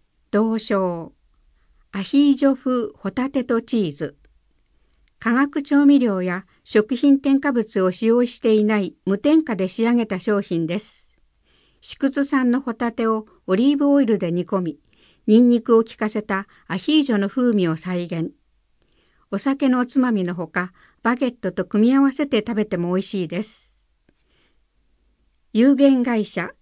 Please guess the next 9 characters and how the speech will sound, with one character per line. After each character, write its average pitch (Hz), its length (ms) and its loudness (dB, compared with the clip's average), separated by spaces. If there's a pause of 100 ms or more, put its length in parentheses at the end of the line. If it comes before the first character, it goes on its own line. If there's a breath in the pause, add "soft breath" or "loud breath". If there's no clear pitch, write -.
(160)
つ - 100 -12
く 254 220 0
な 233 180 -2
か、 214 260 -8 (540)
実 220 320 -6
行 220 480 -2
六 220 320 0
の 220 160 2
四、 175 320 -4